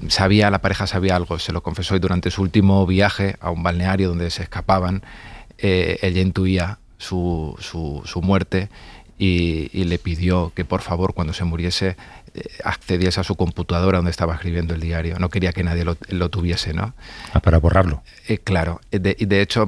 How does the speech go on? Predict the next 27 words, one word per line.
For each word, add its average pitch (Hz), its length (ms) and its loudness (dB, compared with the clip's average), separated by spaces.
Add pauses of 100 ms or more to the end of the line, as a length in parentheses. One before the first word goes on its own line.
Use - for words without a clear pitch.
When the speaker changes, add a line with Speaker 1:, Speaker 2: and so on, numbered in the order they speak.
Speaker 1:
ha-, 87 140 0
hablaba 98 440 2
Íñigo, 95 240 0
¿no?, 101 100 2
de 104 60 2
las 95 120 -2
casualidades. 87 760 -2 (400)
Eh, 92 540 2 (160)
esta, 95 440 2
esta 95 380 -4
pareja 95 340 0
suya 90 320 0
que 85 100 -4
accedió 87 440 -4
al, 90 240 -4
al 92 180 -2
diario 95 460 2 (320)
unos 87 320 -2
años 92 180 0
después 90 300 -4
fue 92 180 2
la 87 180 2
que 92 120 -2
lo 87 100 0
envió 87 480 0
a - 60 -10
España, 85 600 -2